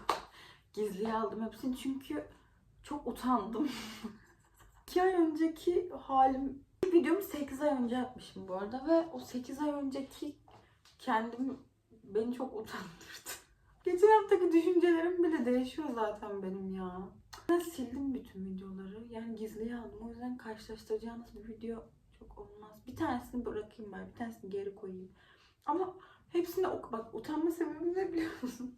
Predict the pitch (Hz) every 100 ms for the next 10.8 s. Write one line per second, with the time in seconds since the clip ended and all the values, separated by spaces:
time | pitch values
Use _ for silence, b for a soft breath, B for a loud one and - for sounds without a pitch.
0 | - - 226 - - 294 302 269 302 294
1 | 233 240 262 226 233 220 214 190 180 -
2 | - - B B B - 277 349 - 339
3 | - - _ _ _ _ _ _ _ _
4 | - - 220 247 247 277 - 220 214 220
5 | 247 233 254 - - 247 - - - -
6 | _ _ _ _ _ _ - 185 214 202
7 | 240 - 220 220 - 208 214 214 226 226
8 | 196 190 - 190 175 165 170 190 196 196
9 | 190 190 196 185 185 180 170 180 175 180
10 | 175 170 160 - 170 165 180